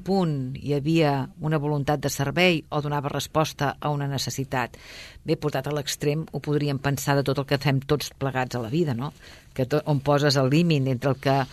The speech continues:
necessites i el que vols fer, no? Però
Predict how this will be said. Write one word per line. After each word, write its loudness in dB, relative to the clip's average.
necessites 4
i 4
el 0
que 0
vols 0
fer, 2
no? -2
Però 8